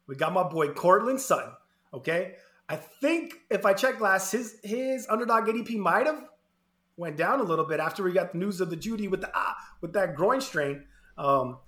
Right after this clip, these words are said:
but last time when I did my homework, he was forty-one on, uh, forty-one on under, underdog. Okay, that's about the mid fourth. Um, receivers around him, Deontay Hollywood, Mike Williams, I'm taking him over all of them. Okay, and I'm gonna tell you why. Russell Wilson, I think before last year, never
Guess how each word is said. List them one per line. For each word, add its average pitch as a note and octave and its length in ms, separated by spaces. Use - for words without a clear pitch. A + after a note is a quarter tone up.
but C#3+ 100
last F#3+ 220
time A3 140
when G#3+ 100
I G3 40
did G#3+ 120
my G#3 100
homework, G3+ 280
he A3 80
was G3 140
forty-one G3 440
on, F3 140
uh, E3 240
forty-one G3 440
on F3 140
under, E3 240
underdog. C3+ 360
Okay, C3+ 160
that's E3+ 180
about F3+ 140
the D3+ 80
mid D#3 200
fourth. B2+ 200
Um, B2 440
receivers G3+ 400
around G3+ 260
him, G#3+ 140
Deontay G3+ 420
Hollywood, G3+ 380
Mike F3+ 260
Williams, G#3+ 400
I'm F3 140
taking G#3+ 320
him G#3 180
over F#3+ 240
all E3 200
of C#3+ 40
them. A2+ 140
Okay, D#3 200
and F#3 80
I'm G3 80
gonna F#3+ 120
tell F3+ 220
you E3 100
why. C#3+ 180
Russell G3 420
Wilson, C4 480
I - 80
think A3 180
before A3 280
last F3+ 260
year, A#3 80
never A#3+ 480